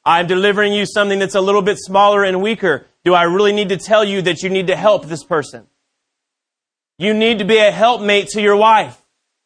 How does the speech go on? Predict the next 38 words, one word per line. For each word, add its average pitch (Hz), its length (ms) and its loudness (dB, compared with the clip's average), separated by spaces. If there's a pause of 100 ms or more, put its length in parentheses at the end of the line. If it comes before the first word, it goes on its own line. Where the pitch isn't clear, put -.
(400)
God 220 260 4
didn't 226 180 -2
put 233 180 0
that 240 100 4
in 220 80 -4
the 208 80 0
Bible 240 400 2
because 220 260 -2
it 220 100 -4
should 285 240 -4
have 247 80 -2
been 233 120 2
obvious. 226 480 0 (680)
But 220 120 0
the 233 100 4
wife, 240 420 4
a 240 80 0
woman, 262 340 0 (120)
is 202 120 -8
not 226 180 2
gonna 220 120 0
look 226 200 2
at 208 100 2
a 190 40 -4
man 220 340 0
and 202 100 0
obviously 208 680 0
he 196 120 -4
needs 202 240 -4
help. 262 240 0
He 202 120 -2
looks 247 220 -2
like 208 160 0
he 202 100 -4
can 214 140 -6
do 214 160 2
it 214 80 2
himself. 220 500 -2